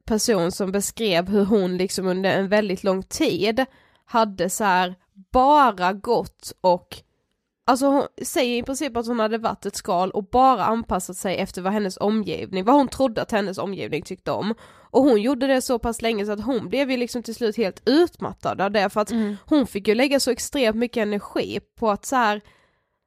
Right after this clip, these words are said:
Speaker 1: ja men försöka snappa upp vad alla andra, eh, tyckte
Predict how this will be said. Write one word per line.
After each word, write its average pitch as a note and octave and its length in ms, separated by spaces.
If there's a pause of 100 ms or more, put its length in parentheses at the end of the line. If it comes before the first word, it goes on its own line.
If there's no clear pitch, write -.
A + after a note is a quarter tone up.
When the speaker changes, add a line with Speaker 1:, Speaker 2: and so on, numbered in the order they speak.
(240)
Speaker 1:
ja C4 80
men C4 180
försöka B3 480
snappa - 340
upp - 320
vad - 100
alla A#3 280
andra, G3 720 (240)
eh, - 220
tyckte A3+ 380